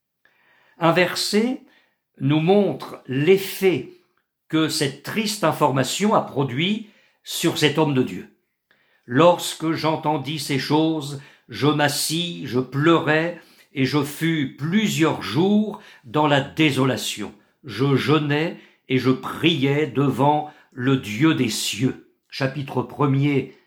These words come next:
verset quatre du livre de Néhémie. Cet homme était exilé loin de sa terre natale.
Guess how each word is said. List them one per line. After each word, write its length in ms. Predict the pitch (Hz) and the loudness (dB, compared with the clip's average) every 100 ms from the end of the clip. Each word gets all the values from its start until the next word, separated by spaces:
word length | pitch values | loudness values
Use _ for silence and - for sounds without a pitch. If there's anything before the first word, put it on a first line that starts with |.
| _ - | _ -4
verset 460 | 151 151 - 120 | -4 -2 -6 -6
quatre 460 | 135 147 - - 170 165 - - | 0 0 0 -4 -6 -8 -10 -14
du 220 | 117 147 | -6 -4
livre 400 | 156 185 139 143 | -2 -4 0 2
de 120 | 151 | 2
Néhémie. 500 | 156 143 - - - _ _ _ _ _ _ _ _ - | 2 -2 -4 -10 -18 _ _ _ _ _ _ _ _ -16
Cet 300 | - 175 - | -2 -2 2
homme 360 | 214 233 170 - - _ _ _ _ | 2 2 -2 -6 -16 _ _ _ _
était 380 | 143 139 196 196 - | -8 -2 0 0 -2
exilé 960 | 202 147 131 120 131 139 175 214 214 - _ _ | -2 -2 -4 -2 2 2 4 2 -2 -10 _ _
loin 680 | 127 135 151 165 180 131 - _ _ _ | -4 0 2 4 2 0 -4 _ _ _
de 100 | 123 | -8
sa 160 | 135 143 | 0 0
terre 240 | 143 127 | 0 0
natale. 400 | 127 107 92 - | -2 -4 -8 -10